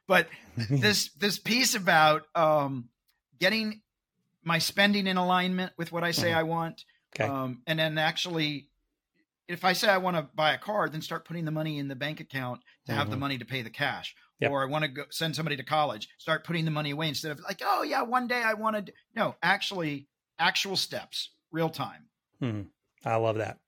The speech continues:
Speaker 2: Absolutely.
Speaker 1: Power Focus, great book.
Speaker 2: Power Focus. I love this. Um, and I think that's the first time it's ever been recommended. So it's another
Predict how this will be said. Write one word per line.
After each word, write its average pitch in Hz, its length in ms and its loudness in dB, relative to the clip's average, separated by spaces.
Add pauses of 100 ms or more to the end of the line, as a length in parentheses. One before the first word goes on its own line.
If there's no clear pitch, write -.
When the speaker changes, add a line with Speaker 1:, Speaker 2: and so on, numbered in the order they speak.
(200)
Speaker 2:
Absolutely. 113 640 -2
Speaker 1:
Power 170 200 4
Focus, 127 540 -6
great 151 200 -4
book. 104 120 -12
Speaker 2:
Power 147 260 8
Focus. 110 400 2
I 110 80 -2
love 117 300 2
this. - 340 -8 (300)
Um, 120 800 6
and 127 120 0
I 120 60 2
think 127 140 4
that's 139 200 2
the - 60 -12
first 139 240 -2
time 131 180 4
it's 127 120 0
ever 131 180 4
been 143 180 2
recommended. 151 580 2
So 104 200 0
it's - 160 -6
another 120 420 0